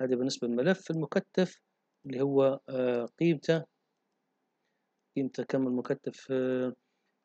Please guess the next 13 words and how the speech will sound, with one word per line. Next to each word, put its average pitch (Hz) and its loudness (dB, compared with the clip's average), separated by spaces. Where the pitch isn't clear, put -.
ثلاثة 131 4
أربعة 117 -2
بوينت 131 0
ناين 123 0
وان 180 2
يكبرات. 139 2
خلونا 233 4
ناخذ 196 2
المسافات 147 0
ما 131 -2
بين 123 -2
هذه 123 -2
بداية 117 -2